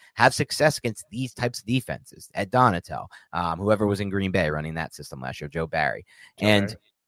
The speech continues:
Speaker 1: Joe Barry. And then, so that got me excited, but bringing me back down, Nick, the offensive line situation is gonna be even worse than last week.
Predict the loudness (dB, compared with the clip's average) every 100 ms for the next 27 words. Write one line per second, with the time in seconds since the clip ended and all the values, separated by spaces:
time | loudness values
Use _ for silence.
0 | _ 2 6 6 4 0 0 0 _ _
1 | _ _ 2 6 6 6 2 2 0 2
2 | 2 2 4 6 6 4 _ _ _ _
3 | _ 0 2 4 4 4 -2 -2 0 0
4 | -2 -6 -20 _ _ _ _ _ _ _
5 | -2 0 0 -2 -2 0 0 -2 -2 -4
6 | -4 -10 -12 -10 -10 -8 -4 -4 -4 -8
7 | -10 -10 -10 -14 -14 -18